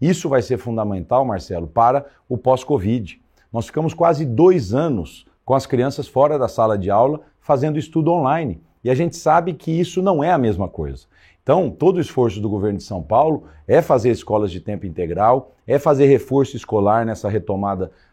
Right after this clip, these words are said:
da atividade, é, é, é, educacional em São Paulo, pra que a gente consiga recuperar esse atraso.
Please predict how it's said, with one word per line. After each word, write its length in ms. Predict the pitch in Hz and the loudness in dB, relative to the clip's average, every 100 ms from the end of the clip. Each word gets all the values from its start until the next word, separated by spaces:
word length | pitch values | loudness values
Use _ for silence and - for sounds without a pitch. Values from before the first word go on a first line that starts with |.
| - | -4
da 120 | 107 | -4
atividade, 720 | - 98 95 87 95 85 82 _ _ - | -4 -6 -6 -4 -4 -6 -10 _ _ -10
é, 260 | 92 87 - | -6 -6 -6
é, 540 | 92 87 90 87 82 | -8 -8 -8 -8 -8
é, 40 | 90 | -8
educacional 580 | 92 107 90 104 92 90 | -6 -6 -6 -6 -6 -6
em 40 | |
São 180 | - 131 | -6 -4
Paulo, 260 | 151 165 | -2 -2
pra 120 | 165 190 | -2 -4
que 80 | |
a 40 | 180 | -2
gente 180 | 180 - | -4 -6
consiga 440 | 202 - 170 165 | -6 -6 -4 -2
recuperar 460 | 170 180 - 170 160 | -2 -2 0 2 0
esse 140 | 160 | 0
atraso. 480 | 185 110 92 76 | -4 0 -2 -2